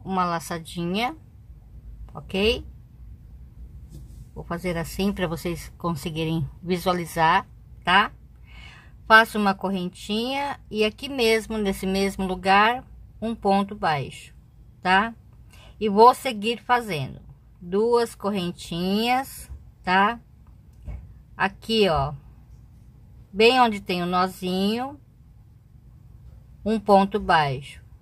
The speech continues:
duas correntinhas, aqui na junção do ponto, no nozinho, um ponto baixo,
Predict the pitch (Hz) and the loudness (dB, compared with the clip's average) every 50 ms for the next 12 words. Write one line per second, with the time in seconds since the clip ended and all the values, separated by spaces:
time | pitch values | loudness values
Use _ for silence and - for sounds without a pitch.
0 | - - - - 185 196 202 202 196 202 196 196 - - - 175 180 175 160 156 | -20 -20 -12 -4 0 2 4 4 4 4 2 0 -4 -6 -6 -6 -4 -4 -6 -8
1 | 147 - - - 190 190 196 208 220 233 240 247 254 254 - - - - - - | -8 -10 -10 -8 -4 -2 0 0 0 0 0 0 -2 -2 -6 -12 -18 -20 -20 -20
2 | - - - - - - - - - - 196 - - - 214 226 240 254 262 247 | -20 -20 -20 -20 -20 -20 -14 -10 -8 -8 -8 -8 -6 -4 0 0 0 0 -2 -4
3 | - - - - - 170 170 180 175 175 185 190 185 185 208 196 - - - 190 | -10 -16 -18 -16 -14 -10 -6 -2 0 0 0 0 0 -2 -2 -4 -4 -4 -2 2
4 | 180 185 196 202 190 185 180 - - 170 165 170 180 202 202 208 202 185 180 175 | 2 4 4 2 0 -2 -6 -6 -4 -2 0 2 2 0 0 -2 -4 -2 -2 0
5 | 170 170 175 180 170 - 180 175 175 180 190 202 226 247 277 302 - - - - | 0 0 -2 -2 -4 -6 -6 -4 -2 0 0 0 -2 -2 -6 -10 -14 -20 -20 -20
6 | - - - - - - - - - - - - - - - - - - - 190 | -20 -20 -20 -20 -20 -20 -20 -20 -20 -20 -20 -20 -20 -20 -20 -20 -20 -10 -4 -4
7 | 208 214 208 - 196 190 196 196 196 - 196 190 180 160 151 139 - - - - | -2 -2 0 2 2 4 4 2 2 -2 -4 0 2 2 2 0 -2 -8 -12 -16
8 | - - - | -18 -20 -20